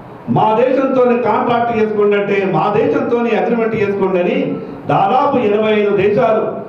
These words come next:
ఈరోజు సాంకేతికంగా ఒప్పందాలు చేసుకోవడానికి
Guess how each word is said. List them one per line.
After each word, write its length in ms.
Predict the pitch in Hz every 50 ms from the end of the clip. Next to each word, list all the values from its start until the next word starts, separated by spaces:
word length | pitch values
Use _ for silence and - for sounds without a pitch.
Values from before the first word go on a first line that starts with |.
| - - - - - - - 143
ఈరోజు 400 | 165 190 196 196 190 180 185 175
సాంకేతికంగా 840 | 175 175 - 233 - 226 220 214 202 208 196 196 190 185 180 185 180
ఒప్పందాలు 680 | 175 170 165 170 180 196 190 190 185 175 170 175 175 170
చేసుకోవడానికి 760 | 170 170 170 165 165 165 160 160 156 160 156 156 147 -